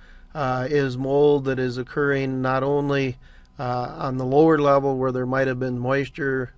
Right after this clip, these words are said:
but throughout the structure. So it's critical that we try to,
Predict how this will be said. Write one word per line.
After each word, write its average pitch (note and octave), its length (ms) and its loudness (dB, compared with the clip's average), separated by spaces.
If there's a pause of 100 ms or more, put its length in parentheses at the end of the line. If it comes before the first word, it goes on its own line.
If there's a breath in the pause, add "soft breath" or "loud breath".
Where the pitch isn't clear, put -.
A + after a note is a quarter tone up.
(140)
but B2+ 400 -4
throughout B2+ 640 -2
the B2 160 -4
structure. B2+ 680 -6 (540 soft breath)
So C#3 240 -2
it's C3 220 -6
critical D3+ 560 2
that B2+ 120 0
we B2+ 160 -2
try C#3 260 -2
to, B2+ 220 -4